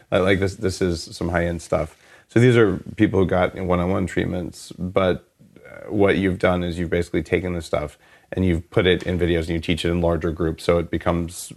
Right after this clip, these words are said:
uh, more, just more accessible to people who aren't fortunate enough to be able to, you know, fly to L A and get an hour of your time.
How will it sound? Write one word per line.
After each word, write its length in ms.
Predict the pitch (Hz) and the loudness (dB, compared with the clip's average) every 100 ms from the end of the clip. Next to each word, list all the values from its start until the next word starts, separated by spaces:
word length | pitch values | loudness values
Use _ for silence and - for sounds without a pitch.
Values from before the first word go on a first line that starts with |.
| - | -10
uh, 200 | 50 - 50 | -8 -8 -4
more, 500 | 90 90 82 82 80 - | 0 2 4 2 0 -4
just 180 | 110 95 | -6 2
more 120 | 107 | 2
accessible 440 | 87 101 92 95 | 2 0 0 0
to 80 | 87 | 0
people 320 | 87 85 85 | -2 -4 -4
who 240 | 85 87 87 | -2 -2 -4
aren't 440 | 80 85 76 - - _ _ | -4 -6 -6 -10 -20 _ _
fortunate 320 | - 104 - 85 | 0 0 0 -4
enough 100 | 82 | -2
to 60 | |
be 60 | 85 | -2
able 120 | 82 | -2
to, 160 | 82 82 | -2 -2
you 60 | |
know, 80 | 80 | -4
fly 220 | 85 95 87 | 0 2 2
to 60 | |
L 180 | 87 85 | 2 0
A 220 | 82 82 | 0 0
and 280 | 82 82 82 | -2 -4 -4
get 140 | 92 | -4
an 100 | 82 | -2
hour 220 | 85 85 82 | -4 -6 -8
of 60 | |
your 140 | 85 80 | -10 -10
time. 440 | - 110 107 101 | -8 -6 -8 -16